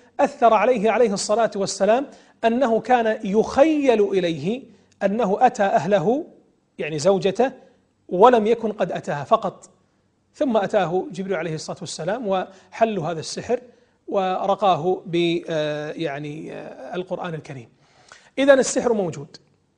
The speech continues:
والسحر له تأثير، والعين كذلك لها تأثير، وجاءت كما قلت نصوص عن النبي صلى الله عليه وسلم بذلك، وما أنزل الله تبارك وتعالى من داء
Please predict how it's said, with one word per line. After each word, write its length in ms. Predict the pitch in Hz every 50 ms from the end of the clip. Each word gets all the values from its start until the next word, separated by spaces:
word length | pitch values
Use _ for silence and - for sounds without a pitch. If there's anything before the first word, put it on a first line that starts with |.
| _ _ _ _ _ _ -
والسحر 400 | 208 202 196 - 262 233 - 208
له 180 | 202 202 185 175
تأثير، 460 | - - 165 156 - 160 139 - _ _ _ _ _ _ _ _ _ _ _ _ _
والعين 420 | - 185 180 170 175 214 220 208 190
كذلك 760 | 190 202 180 170 196 196 190 190 190 196 196 196 202 - - - - _ _ _ -
لها 280 | 160 190 196 190 190
تأثير، 520 | 180 - 185 190 - 208 190 170 139 - - - -
وجاءت 360 | 185 175 - 226 220 190 185
كما 200 | - 202 180 180
قلت 260 | 175 - 202 185 -
نصوص 580 | 180 170 165 - - 214 247 254 - - - - _ _ _ _
عن 140 | - 180 190
النبي 340 | 190 185 180 175 202 208 190
صلى 200 | - - 175 170
الله 160 | 160 165 180
عليه 80 | 160 156
وسلم 320 | 151 - 202 190 190 175
بذلك، 440 | 160 156 147 180 196 233 262 - - - _ _ _ -
وما 720 | - 226 233 226 226 226 233 269 269 233 208 240 277 - 233
أنزل 220 | 220 190 214 202
الله 300 | 202 190 220 208 185 180
تبارك 440 | - 190 180 208 202 190 170 - 190
وتعالى 440 | 180 175 - - 180 185 202 190 175
من 240 | 170 170 170 165
داء 420 | 156 180 196 226 254 254 - -